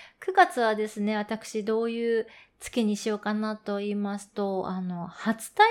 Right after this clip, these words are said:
験月間にしようかなと思っております。もう、やったことないことを、とりあえずやってみるっていう感じですね。なんで私がその初体験月間をね、今月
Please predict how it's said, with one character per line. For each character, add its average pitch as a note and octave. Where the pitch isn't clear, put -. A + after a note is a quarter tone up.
験 G4
月 F#4+
間 A3+
に F#3+
し -
よ G#3
う -
か G3+
な G#3
と G3
思 G3+
っ G3
て E3
お G#3+
り G3
ま F#3+
す。 -
も G#3
う、 G#3+
や A3
っ G#3+
た F4+
こ A4+
と F#4
な C4+
い C4
こ G#3+
と G#3+
を、 G#3
と -
り C4
あ F4
え D#4
ず F3+
や G3+
っ -
て A3+
み A3+
る G3
っ F#3
て F#3
い E3
う -
感 F#3+
じ F#3+
で F#3+
す -
ね。 A#3+
な G#4
ん D#4
で A#3+
私 A3
が G#3+
そ G#3+
の G3+
初 -
体 A3+
験 A3+
月 A3+
間 G3
を F#3+
ね、 A#3
今 G#3
月 G3